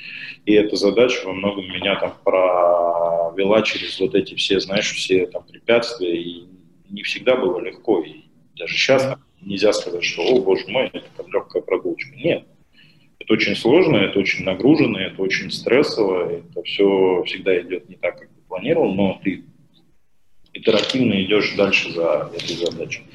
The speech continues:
Speaker 1: Ну, вопрос, какие задачи себе ставите, это как раз следующий вопрос карантина, как говорится.
Speaker 2: Ну,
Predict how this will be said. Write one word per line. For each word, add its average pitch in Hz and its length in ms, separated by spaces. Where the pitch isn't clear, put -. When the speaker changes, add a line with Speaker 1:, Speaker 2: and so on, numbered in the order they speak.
Speaker 1:
Ну, 131 100
вопрос, 131 340
какие 139 280
задачи 139 360
себе 95 240
ставите, 92 480
это 107 280
как 98 140
раз 98 200
следующий 107 420
вопрос 95 560
карантина, 98 460
как - 160
говорится. 147 300
Speaker 2:
Ну, 143 220